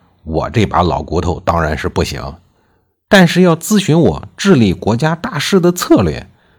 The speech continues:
我不比姜子牙老多少啊。再说姜不都是老的辣吗？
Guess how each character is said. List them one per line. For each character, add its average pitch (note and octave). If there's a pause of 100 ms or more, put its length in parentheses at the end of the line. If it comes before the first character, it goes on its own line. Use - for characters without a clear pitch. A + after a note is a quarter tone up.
(140)
我 A#2+
不 B3+
比 -
姜 E3
子 F2+
牙 -
老 A#2+
多 A#2+
少 C#2+
啊。 B2+ (520)
再 F#3
说 F#3+ (280)
姜 A3
不 G3+
都 E3
是 E3
老 A2+
的 D#2
辣 D3
吗？ D#2